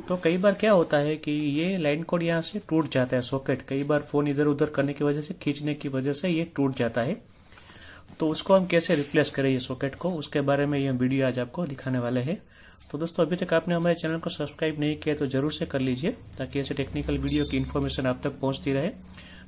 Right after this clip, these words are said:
तो आइए दोस्तों, आपको दिखाते हैं इसको, ये सॉकेट को हम कैसे चेंज करते हैं।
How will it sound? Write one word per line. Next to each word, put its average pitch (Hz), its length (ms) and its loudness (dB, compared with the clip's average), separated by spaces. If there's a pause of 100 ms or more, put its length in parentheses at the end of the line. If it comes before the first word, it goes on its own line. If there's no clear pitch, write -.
तो 147 60 -2
आइए 156 100 2
दोस्तों, 135 300 0
आपको 135 180 -2
दिखाते 131 320 0
हैं 135 60 2
इसको, 165 200 -4
ये 143 160 0
सॉकेट 147 320 -4
को 156 120 -2
हम 175 120 0
कैसे 135 340 -4 (100)
चेंज 131 240 2
करते 120 280 -4
हैं। 120 200 -6